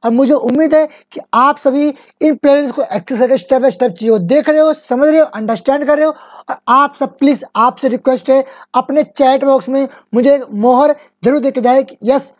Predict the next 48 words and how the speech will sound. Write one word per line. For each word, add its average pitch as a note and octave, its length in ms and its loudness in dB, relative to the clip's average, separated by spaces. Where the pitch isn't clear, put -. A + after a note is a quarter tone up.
मैंने C4 220 2
इस C4 100 -2
video C4+ 220 2
को B3+ 80 2
watch A3+ 280 -6
किया C#4 120 2
है, C#4+ 120 2
मुझे B3+ 100 4
सारे C4 340 2
concept - 400 -2
clear B3 180 2
हो C4+ 60 4
गए C#4 160 0
हैं। D#4 100 0
तो C4+ 80 -8
आप C#4 360 0
सबका B3 420 -2
एक F3+ 180 -8
chat C4 260 2
और G#3+ 120 -8
आप A3+ 180 -2
सबका B3+ 160 0
मोहर A#3+ 420 2
मुझे A3+ 160 2
ये A#3 240 2
represent D4 360 -2
करेगा C#4 260 2
कि - 160 -10
आप B3+ 200 2
लोग C4+ 100 -2
चीज़ों A#3 200 -2
को G#3 120 0
देख B3+ 240 0
रहे D4+ 100 4
हो, D4 180 2
समझ C4+ 280 2
रहे D4 120 2
हो, D4 120 2
understand A#3+ 520 -2
कर D4+ 100 4
रहे G3+ 80 4
हो G3 60 0
और G#3 140 -8
मेरा A#3+ 200 0
content B3+ 420 0
note B3 200 2
जो A#3+ 140 0
भी B3 120 -2